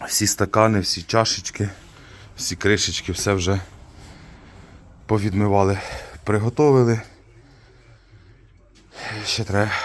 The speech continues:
помити сонечка. Ці кришки домить, ну, саме головне ту херню збить. Фух.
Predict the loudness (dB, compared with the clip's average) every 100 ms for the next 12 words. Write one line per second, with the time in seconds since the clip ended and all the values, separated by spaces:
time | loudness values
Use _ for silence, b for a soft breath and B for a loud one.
0 | B -6 0 2 0 2 2 2 0 -2
1 | -4 -4 -18 _ B B B B B B
2 | B B -20 -20 -20 -16 -8 -4 0 0
3 | 0 2 4 2 0 -4 -4 0 2 2
4 | -2 -6 -2 -2 0 2 0 -4 -6 -4
5 | -2 -4 -6 -10 -12 -16 B B B B
6 | B B B B B B B B B B
7 | _ _ -18 -6 0 0 -2